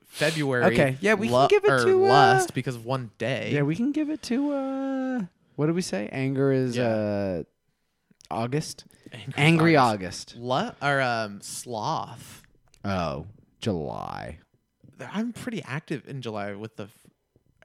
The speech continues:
Speaker 1: with summer. I feel like
Speaker 2: July.
Speaker 1: sloth,
Speaker 2: But say it like that.
Speaker 1: sloth might be a,
Speaker 2: July.
Speaker 1: but I feel like sloth might be a little bit January.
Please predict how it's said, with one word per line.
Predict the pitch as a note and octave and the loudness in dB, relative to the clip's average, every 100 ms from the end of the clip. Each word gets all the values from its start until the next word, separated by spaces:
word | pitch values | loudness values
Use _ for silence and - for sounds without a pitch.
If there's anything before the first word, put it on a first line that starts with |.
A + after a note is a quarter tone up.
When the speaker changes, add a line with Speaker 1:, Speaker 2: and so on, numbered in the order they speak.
| - | -16
Speaker 1:
with | C#3 - | -14 -12
summer. | - C3+ | -8 -2
I | - A2 | 2 4
feel | G#2 | 4
like | B3 | 2
Speaker 2:
July. | G#2 G2 F#2 F2 - | 2 2 2 0 0
Speaker 1:
sloth, | D#3 | 2
Speaker 2:
But | D3+ - | 2 2
say | - D#3+ D3 | -2 2 2
it | G2+ | 0
like | F2 | -4
that. | - E3 | -4 -2
Speaker 1:
sloth | G3+ C4 | -2 -4
might | A3+ A3 F#3+ | -6 -6 -4
be | F#3 | -2
a, | D#3+ | -2
Speaker 2:
July. | D3 C#3 C#3 C3+ - | -4 -6 -8 -8 -6
Speaker 1:
but | D2 E2+ | -6 -6
I | F2 F3+ | -6 -6
feel | G3+ B3 | -4 -6
like | F3 - | -6 -8
sloth | - G#2+ B3 | -12 -12 -10
might | A2+ A2 | -10 -10
be | G#2 | -10
a | |
little | G#2+ A2 | -12 -10
bit | G#2+ - | -12 -14
January. | A2 D4 F#4 - - - | -14 -14 -14 -16 -20 -20